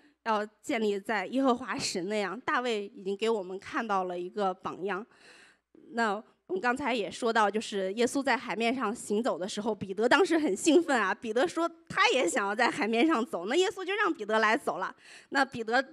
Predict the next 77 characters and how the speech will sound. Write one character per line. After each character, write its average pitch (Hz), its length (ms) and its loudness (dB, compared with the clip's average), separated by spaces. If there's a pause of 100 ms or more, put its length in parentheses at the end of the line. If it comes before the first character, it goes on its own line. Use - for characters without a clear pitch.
(380)
走， 226 160 4
有 240 120 4
没 285 80 6
有 381 80 10
走 220 180 2
成？ - 280 -4
刚 381 140 4
开 359 160 2
始 285 140 -4
走 156 220 -4
成 196 200 -6
了， 208 240 0
因 262 80 -6
为 302 80 4
那 349 100 6
个 302 80 6
时 226 140 0
候 226 140 0
他 285 120 0
走 226 200 0
成 262 120 -2
的 254 80 2
秘 302 160 6
诀 220 160 2
是 185 120 0
什 208 120 -2
么？ 185 160 -2 (340)
他 269 120 -8
定 294 260 2
睛 262 200 2
在 285 160 2
耶 226 220 0
稣 277 220 -4
身 277 220 0
上。 240 220 0 (580)
可 285 160 2
是 403 160 0
呢， 330 260 8 (300)
没 277 140 2
多 370 200 4
久， 220 320 6
没 302 140 4
走 285 160 8
几 277 160 0
步， 214 320 0 (180)
彼 240 160 -2
得 220 180 4
就 285 120 2
害 381 220 -2
怕 339 180 -2
了。 220 80 2
彼 233 180 -4
得 208 200 2
为 339 180 2
什 240 120 -2
么 185 80 -2
害 196 240 -2
怕？ 202 280 -6 (320)
因 277 120 4
为 285 120 6
彼 202 180 -4
得 185 180 -4
去 240 140 -4
看 269 260 0
环 185 220 -4
境， 214 220 0
看 294 240 -2
周 262 140 -2
围 214 180 -2
的 220 100 2
环 190 240 -4
境， 208 160 -2
风 370 340 8
浪 339 220 6
很 330 320 -2
大 240 240 4
呀。 208 260 -4